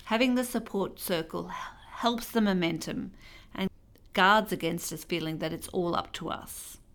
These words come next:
But still, we face the reality of constant monitoring and continuing to invest in maintaining the positive roles and relationships he enjoys. Many years ago now, Joel Satherley,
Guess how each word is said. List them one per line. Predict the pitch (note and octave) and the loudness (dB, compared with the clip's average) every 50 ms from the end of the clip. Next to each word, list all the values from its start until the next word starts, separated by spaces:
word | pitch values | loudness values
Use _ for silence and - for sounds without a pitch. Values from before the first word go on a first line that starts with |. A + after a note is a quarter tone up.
| - - - - - - - - - - - - - - - | -20 -20 -20 -20 -20 -20 -20 -20 -20 -20 -20 -20 -20 -10 -6
But | G#3+ G#3+ G#3+ - | -6 -6 -6 -8
still, | - - - B3 B3 B3 B3 A#3+ A#3 | -10 -6 0 2 4 4 4 4 4
we | A3+ G#3+ | 2 0
face | G#3 G#3+ - F#3 F#3 F#3+ F#3 | 0 0 0 2 2 2 0
the | - - F#3 | -4 -4 -2
reality | F3+ F3+ E3 D3+ C#3 C#3+ D3+ - - E3+ E3 E3+ | -2 0 0 2 0 0 -2 -2 -4 -6 -6 -6
of | D#3+ - - - | -8 -8 -10 -10
constant | - - G#3+ A3 G#3+ G#3+ - - G#3+ G3 - - | -4 -2 -2 -2 -2 -2 -4 -4 -4 -4 -4 -4
monitoring | F3+ E3+ E3+ E3+ F3 F3 - - - D#3+ D#3+ - - - F#3 - - - - - - - - - - | -4 -2 -2 -2 -4 -6 -6 -8 -8 -8 -8 -6 -8 -8 -10 -12 -16 -20 -20 -20 -20 -20 -20 -10 -6
and | F#3 F#3 - | -6 -4 -2
continuing | - G#3 F#3+ F#3+ - A3+ G#3 G#3+ G#3+ G#3 G#3 G3+ | 0 0 0 0 0 0 0 2 2 0 0 -2
to | F#3+ - G3 F#3 | 0 0 0 0
invest | F3+ E3+ - - D#3 E3+ E3+ - - - | 0 0 0 -2 -2 -2 -4 -6 -6 -4
in | F3 E3+ | -4 -2
maintaining | D#3+ D3+ E3 E3+ D#3+ - F#3 E3+ E3 D#3+ E3 D#3+ | 0 0 0 -2 -2 -2 -2 -2 0 0 -2 -2
the | D3+ D#3+ | -4 -6
positive | - - - G3 G#3 G3+ G3+ G#3+ F#3+ F#3+ - | -6 -4 -2 -2 -2 -2 -4 -8 -10 -6 -4
roles | - D#3 D3 D3 D3+ D#3 E3 - - - - - - - - - - - - - | -2 0 0 0 -2 -4 -6 -8 -10 -12 -14 -10 -10 -8 -8 -10 -12 -16 -12 -8
and | - F3 F3 | -6 -4 -2
relationships | E3 D#3+ D#3+ D#3 D#3+ D#3 - - D#3+ D#3+ - - G3+ - - - | -2 -2 -2 -2 -2 -4 -4 -6 -6 -8 -6 -8 -8 -8 -8 -6
he | - E3 | -4 -2
enjoys. | E3 D#3 D3+ D3 D3+ D3+ - - - - - - - - - - - - - - - - - - - - - - - - - - - - - - - | -2 -2 -2 -4 -4 -4 -6 -6 -8 -10 -12 -12 -14 -14 -16 -16 -18 -20 -20 -20 -20 -20 -20 -20 -20 -20 -20 -20 -20 -20 -18 -16 -14 -14 -14 -6 0
Many | - C4+ C#4 D4 D4+ | 2 4 6 6 6
years | B3+ A3+ A3+ A3 G#3+ - | 6 6 6 6 4 2
ago | - - F#3+ F3+ | 0 2 2 4
now, | F3+ F3+ F3 D#3+ D#3 E3 F#3+ G#3+ A3+ - - - - - - | 4 2 2 2 2 2 0 -2 -4 -8 -12 -18 -20 -14 -4
Joel | - G#3+ F#3+ F#3+ F#3+ | 2 2 4 4 4
Satherley, | F#3+ F#3+ - G#3 F3+ F#3+ F#3 D#3+ D3+ - - - - | 2 0 0 0 0 2 0 0 -2 -4 -6 -8 -10